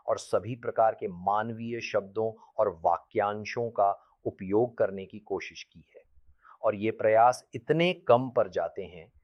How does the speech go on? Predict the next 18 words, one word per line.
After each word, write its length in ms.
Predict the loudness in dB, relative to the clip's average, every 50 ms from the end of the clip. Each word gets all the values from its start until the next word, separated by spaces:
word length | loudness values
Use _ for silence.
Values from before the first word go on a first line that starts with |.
| _ _ _ _ _
कि 120 | -10 -10
वे 240 | -4 0 2 2 2
हमें 340 | 2 2 0 -2 -2 -6 -6 -6
अनिवार्य 520 | -6 -4 0 4 6 6 6 6 4 0
रूप 220 | -2 -4 -6 -8 -8
से 200 | -6 -6 -6 -6
व्यर्थ 300 | 0 2 2 2 2 0 -6 -16
की 80 | -16 -16
खोज 320 | -12 -10 -8 -8 -8 -8
में 180 | -8 -10 -10 -10
भेज 300 | -8 -8 -8 -8 -10 -12
देते 320 | -14 -14 -14 -12 -14 -14
हैं 280 | -14 -16 -18 -20 -20 _ _ _ _ _ _ -2 0
और 140 | 0 2 2 2
परिणाम 500 | 2 2 2 2 2 2 2 0 -2 -8
स्वरूप 480 | -10 -8 -6 -2 0 0 0 0 -2 -6 -14 _ _ _ _ _ -4
अजीब 340 | -4 -2 -4 -6 -8 -8
सिद्धांत 600 | -8 -6 -4 -4 -4 -4 -4 -4 -4 -4 -6 -8